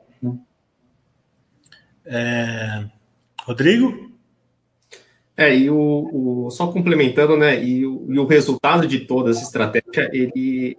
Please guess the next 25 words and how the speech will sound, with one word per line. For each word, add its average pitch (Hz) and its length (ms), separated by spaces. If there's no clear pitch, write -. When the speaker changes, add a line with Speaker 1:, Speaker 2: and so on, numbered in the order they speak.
Speaker 3:
ele 120 480
vem 131 200
aparecendo. 113 880
Tem 120 220
até 123 180
um 151 100
slide, 117 480
se - 80
você - 80
quiser 110 220
mostrar, 113 520
Fábio, 101 380
aquele 113 360
que 117 180
a - 20
gente 113 180
mostra 113 400
o 107 60
crescimento 127 880
na, 120 380
é, 113 240
nas 110 300
áreas 107 500
de 117 60
defesa, 117 580